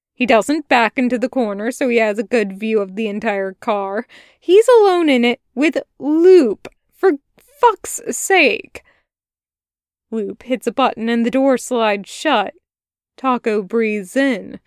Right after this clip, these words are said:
lets out the breath slowly,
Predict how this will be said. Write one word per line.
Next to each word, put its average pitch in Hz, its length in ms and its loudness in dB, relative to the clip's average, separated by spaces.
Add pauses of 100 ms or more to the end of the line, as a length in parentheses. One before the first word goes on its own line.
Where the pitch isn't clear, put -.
(1300)
lets 294 340 -4
out 330 300 -2
the 294 80 -6
breath 247 580 -4 (160)
slowly, 254 1200 -2